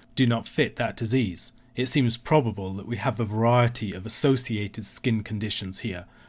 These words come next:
rather than just one single disease.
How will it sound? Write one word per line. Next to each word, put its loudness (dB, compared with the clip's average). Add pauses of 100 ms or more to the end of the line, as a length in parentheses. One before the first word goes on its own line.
(100)
rather 4
than 0
just -2
one -2
single 0
disease. -4